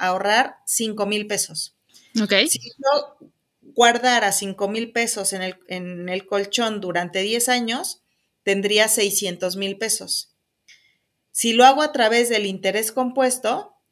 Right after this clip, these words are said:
Speaker 1: en diez años tendría un millón cuarenta y tres mil pesos, con cinco mil pesos al mes. O sea, fíjense la diferencia, son cuatrocientos mil pesos. Como
Speaker 2: Claro.
Speaker 1: les decía hace ratito, pues obviamente mientras más cantidad,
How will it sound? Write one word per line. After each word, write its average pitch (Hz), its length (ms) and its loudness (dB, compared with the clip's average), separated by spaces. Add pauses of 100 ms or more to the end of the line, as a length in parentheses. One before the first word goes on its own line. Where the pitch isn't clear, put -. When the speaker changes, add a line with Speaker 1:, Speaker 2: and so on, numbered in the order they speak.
Speaker 1:
en 214 140 0
diez 233 240 2
años 247 360 0
tendría 214 640 0
un 247 240 2
millón 240 560 0
cuarenta 185 400 0
y 170 60 -4
tres 180 220 -8
mil 190 200 -8
pesos, 170 320 -6
con 285 320 2
cinco 240 340 -2
mil 220 220 -6
pesos 220 280 -6
al 170 120 -4
mes. 175 400 -10 (560)
O - 40 -20
sea, 208 120 0
fíjense 285 480 0
la 214 80 4
diferencia, 208 480 -2
son 240 260 -2
cuatrocientos 220 800 -2
mil 254 200 -2
pesos. 240 540 -4 (560)
Como 233 160 4
Speaker 2:
Claro. 220 140 6
Speaker 1:
les - 60 2
decía 240 240 2
hace - 200 -6
ratito, 247 380 0
pues 254 240 -2
obviamente 233 560 2
mientras 185 560 -2
más 202 260 -2
cantidad, 226 640 -2